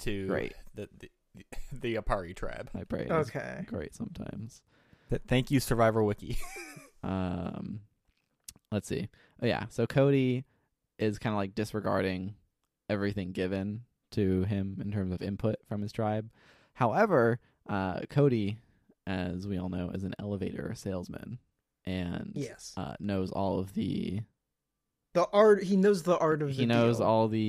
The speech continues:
Speaker 2: you know, u-, ups and downs when it comes to negotiation or
Speaker 3: God,
Speaker 2: something.
Speaker 3: I hate you.
Speaker 2: So, <laughs> so he walks into Coco camp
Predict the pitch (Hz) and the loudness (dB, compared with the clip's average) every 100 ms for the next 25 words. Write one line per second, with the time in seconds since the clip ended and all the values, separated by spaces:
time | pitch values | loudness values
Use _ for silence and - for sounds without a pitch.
0 | 101 95 - 95 90 - 98 104 104 - | 2 0 -2 -2 -2 -2 -2 0 -2 -2
1 | 98 92 92 90 87 92 95 90 90 95 | 0 0 0 0 -2 -2 -2 -2 -4 -4
2 | 95 - - - - - 175 208 - - | -4 -4 -2 -2 -4 -4 -4 -4 -6 -8
3 | - - 139 123 - - 131 139 139 123 | -10 -6 -4 -2 -2 -2 -4 -6 -6 -6
4 | 117 117 127 139 151 127 117 113 113 151 | -8 -6 -6 -6 0 4 4 4 4 10
5 | 185 - 220 214 - _ 196 - _ _ | 10 10 4 0 -2 _ -12 -12 _ _
6 | - _ 269 330 262 262 - 135 139 135 | -20 _ 0 2 4 2 2 2 4 6
7 | 143 156 143 131 117 131 127 - 101 98 | 4 2 -2 -2 2 4 4 4 2 2
8 | - 104 95 110 | 0 -2 0 -2